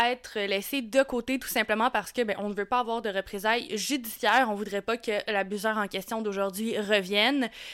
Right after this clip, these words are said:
et, euh, nous accuse d'avoir fait de la diffamation parce qu'on s'entend que pour tous les abuseurs,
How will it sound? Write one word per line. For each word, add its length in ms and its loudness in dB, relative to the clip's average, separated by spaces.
et, 380 2
euh, 140 2
nous 200 -2
accuse 300 -2
d'avoir 240 -2
fait 100 -6
de 60 -6
la 100 -2
diffamation 720 -2
parce 180 -6
qu'on 320 -6
s'entend 380 -8
que 100 -12
pour 160 -10
tous 140 -4
les 180 -2
abuseurs, 500 2